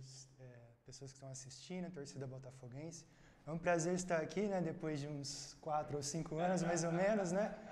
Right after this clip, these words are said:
pra gente falar um pouco da, do Botafogo, da boutique, da ação que nós vamos promover no próximo sábado e que a gente espera com a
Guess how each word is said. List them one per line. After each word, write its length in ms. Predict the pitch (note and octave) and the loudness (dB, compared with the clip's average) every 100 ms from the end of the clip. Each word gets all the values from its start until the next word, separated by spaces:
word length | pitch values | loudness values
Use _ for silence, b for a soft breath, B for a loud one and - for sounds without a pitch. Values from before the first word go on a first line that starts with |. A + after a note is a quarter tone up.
| B B B B | B B B B
pra 120 | - D#3+ | -4 0
gente 240 | F3+ F3 | 2 4
falar 340 | G3 F3+ F3 | 6 6 6
um 80 | E3 | 2
pouco 420 | - D#3 E3 C#3+ C3 | 0 -2 -2 -2 -2
da, 120 | C3+ | 0
do 280 | C3 A#2 A#2+ | -2 -4 -4
Botafogo, 760 | C3 C3 B2+ - E3+ F#3 C#3+ | -6 -6 -8 -6 -2 0 0
da 100 | C3+ | 0
boutique, 560 | B2 B2+ - F3+ F3+ D#3+ | 0 -2 -2 0 0 0
da 180 | C#3 C#3+ | -2 0
ação 360 | - - E3+ | 0 0 -2
que 80 | E3 | -2
nós 160 | C#3+ C3+ | -2 -2
vamos 220 | C#3 C3 | -2 -4
promover 400 | C3+ C#3 C3 C#3 | -4 -4 -2 -2
no 80 | C3+ | -2
próximo 440 | C3+ C3+ - C3 | -2 -2 -2 -4
sábado 480 | - C#3 D#3 D#3 D3 - B B B - | -4 -4 -4 -4 -6 -8 B B B -12
e 20 | |
que 120 | C3 | -4
a 40 | D3 | -2
gente 320 | D3+ D3+ D#3 | 0 -2 -2
espera 560 | D3+ C3 - C#3 C#3+ C#3 | -4 -4 -4 -2 -2 -4
com 100 | |
a 100 | C3+ | -6